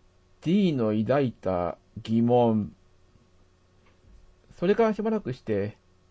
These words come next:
Tが言いました。T、あのさ、私が奥さんのとこに行った時、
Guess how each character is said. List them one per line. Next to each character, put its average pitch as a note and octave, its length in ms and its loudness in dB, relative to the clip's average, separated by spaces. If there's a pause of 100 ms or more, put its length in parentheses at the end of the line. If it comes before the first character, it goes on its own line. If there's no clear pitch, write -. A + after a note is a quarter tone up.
(380)
T G#3+ 200 0
が B2+ 100 4
言 G#2+ 100 0
い A#2+ 40 -2
ま C#3 120 -4
し - 80 -16
た。 F2+ 180 -10 (1300)
T、 B2 420 -4 (1600)
あ C#3+ 140 -4
の D#3+ 100 -6
さ、 A2 440 0 (800)
私 G3+ 340 -6
が G#3+ 200 4
奥 A3+ 120 -4
さ B3+ 80 -2
ん A3 80 0
の F3 60 -4
と E3+ 100 -10
こ C#3 100 -6
に A#2+ 120 -2
行 A2+ 80 -4
っ - 20 -18
た C3+ 100 -6
時、 G#2+ 540 -6